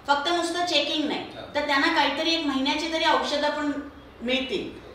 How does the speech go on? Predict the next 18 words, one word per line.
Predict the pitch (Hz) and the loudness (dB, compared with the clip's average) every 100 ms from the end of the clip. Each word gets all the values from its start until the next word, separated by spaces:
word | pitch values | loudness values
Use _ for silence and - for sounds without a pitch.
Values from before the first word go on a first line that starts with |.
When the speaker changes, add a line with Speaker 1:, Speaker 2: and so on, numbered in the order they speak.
| - | -6
Speaker 1:
कारण | 262 285 | 0 2
काय | 311 330 | 4 4
होतं, | 320 311 | 4 2
काही | 269 | 2
काही | 262 | 2
आरोग्य | 311 294 302 320 | 4 4 4 0
शिबिरामध्ये | - - 320 320 311 | -4 -2 0 0 0
नुसतं | 311 - 320 | -2 -2 -4
चेकिंग | 320 294 294 311 | -2 -2 -2 -2
होतं, | 302 302 | 0 0
चार | 294 269 269 | 0 0 0
दिवसाच्या | 285 285 285 | -2 -2 -2
गोळ्या | 285 269 269 | -2 -2 -2
देतात, | 277 277 | -4 -4
दोन | 262 254 | -4 -4
दिवसाच्या | 262 262 269 269 | -6 -6 -6 -4
देतात | 262 254 247 | -4 -2 -4
आणि | 254 | -4